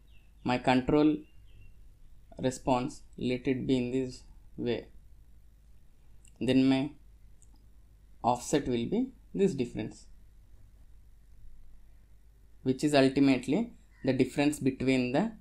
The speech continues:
set point and the output response final value. So applying this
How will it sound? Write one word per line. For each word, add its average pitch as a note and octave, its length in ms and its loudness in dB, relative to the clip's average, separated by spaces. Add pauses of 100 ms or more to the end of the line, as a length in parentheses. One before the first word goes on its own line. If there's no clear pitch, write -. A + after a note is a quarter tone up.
(160)
set - 400 -4
point E3+ 320 2 (200)
and B2 220 -4
the C3+ 140 0
output B2 420 -4
response B2+ 580 -2 (160)
final B2+ 300 -2
value. A2+ 360 -8 (2000)
So C#3 480 0
applying F3+ 400 0
this F3+ 300 -2